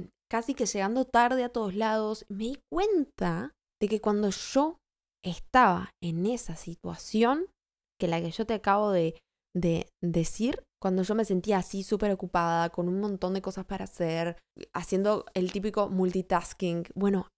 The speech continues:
así yo me sentía exitosa. Que si estaba así, significaba que estaba ocupada, significaba que estaba haciendo cosas significativas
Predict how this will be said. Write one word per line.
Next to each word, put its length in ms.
así 540
yo 340
me 80
sentía 300
exitosa. 600
Que 140
si 120
estaba 340
así, 500
significaba 560
que 80
estaba 220
ocupada, 640
significaba 920
que 80
estaba 220
haciendo 260
cosas 320
significativas 1160